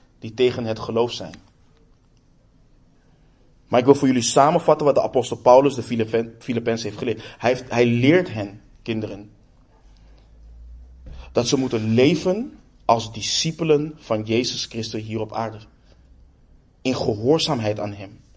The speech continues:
Ze moeten in vrede met elkaar leven en niet bang zijn voor de mensen die hem pijn willen doen. Omdat ze leven zoals God dat wilt.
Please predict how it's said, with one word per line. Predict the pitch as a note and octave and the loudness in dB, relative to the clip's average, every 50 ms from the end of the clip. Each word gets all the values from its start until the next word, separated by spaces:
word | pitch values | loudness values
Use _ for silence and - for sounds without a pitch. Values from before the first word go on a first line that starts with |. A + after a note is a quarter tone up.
| - - _ _ - - - - - | -20 -20 _ _ -20 -20 -20 -20 -10
Ze | - - C#3+ | -2 0 0
moeten | C#3 C3 C3 D3 | 2 2 2 2
in | - C3+ C3+ | 4 2 0
vrede | - - - - D3+ D3 D#3 F3 F#3+ F#3+ | 0 -4 -6 0 2 4 4 4 4 4
met | E3 C#3+ C3+ | 4 4 2
elkaar | B2 - - A2 G#2+ G#2 | 2 0 0 -2 -2 -2
leven | G#2 G#2 G2+ G2+ G2+ - A#2 A2+ A2+ | -4 -6 -6 -8 -10 -10 -12 -10 -8
en | A2+ A2 G#2+ A2 A2+ | -6 -6 -4 -2 0
niet | B2 D3+ D#3+ D3+ B2 A2+ | 0 0 -2 -4 -6 0
bang | - B2 B2+ D3 C#3+ | 2 2 4 4 2
zijn | - - A2+ G2+ G2+ G2 G#2 A2+ - _ _ _ _ _ _ _ _ _ _ | -2 -4 -6 -6 -8 -12 -16 -20 -20 _ _ _ _ _ _ _ _ _ _
voor | - - A#2+ A2+ | -10 -6 -6 -4
de | A2 | -2
mensen | A2 A#2+ B2 A#2+ - | -4 -4 -4 -4 -8
die | A2+ A2 G2+ | -10 -10 -12
hem | G#2 G#2 G#2 | -12 -12 -6
pijn | - A2+ A#2 B2 B2 | -2 -2 -2 0 -2
willen | G#2+ G#2+ G#2 G#2 G2 | -4 -6 -8 -10 -14
doen. | - - - - - - - _ _ _ _ _ _ _ _ _ _ _ - - | -16 -18 -20 -20 -20 -20 -20 _ _ _ _ _ _ _ _ _ _ _ -18 -12
Omdat | - G#2+ G#2 G2+ - | -8 -6 -6 -6 -6
ze | - G#2 | -6 -6
leven | G2+ G#2 G#2 A2+ B2 B2+ B2+ - C3+ C3 | -2 0 2 2 2 2 0 -4 -8 -8
zoals | - A2 - G2 - - | -6 -6 -4 -4 -6 -6
God | G2+ - - - | -4 -4 -4 -4
dat | A2+ G#2+ - | -4 -8 -8
wilt. | - A#2 A#2 G#2 - - - - | -6 -6 -6 -6 -6 -10 -18 -20